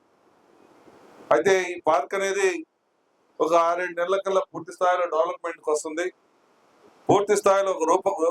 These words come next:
ఒక రూపానికి వస్తుంది. వచ్చినప్పుడు ఇక్కడ తప్పకుండా ఇండస్ట్రీస్ కట్టుకునే దానికి ముందుకు వస్తారు.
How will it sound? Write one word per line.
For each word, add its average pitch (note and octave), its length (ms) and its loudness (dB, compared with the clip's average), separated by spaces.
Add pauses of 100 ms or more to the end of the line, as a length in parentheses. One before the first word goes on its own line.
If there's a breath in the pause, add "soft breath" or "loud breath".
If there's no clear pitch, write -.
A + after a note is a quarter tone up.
(200)
ఒక D3+ 60 0 (120)
రూపానికి E3+ 460 -2
వస్తుంది. C#3+ 300 -10 (960)
వచ్చినప్పుడు G3 480 2 (580)
ఇక్కడ F3 180 0 (160)
తప్పకుండా F3+ 420 0 (280)
ఇండస్ట్రీస్ E3+ 480 -8
కట్టుకునే D#3 380 -4
దానికి D#3 240 0
ముందుకు D3+ 280 -6
వస్తారు. D#3 300 -2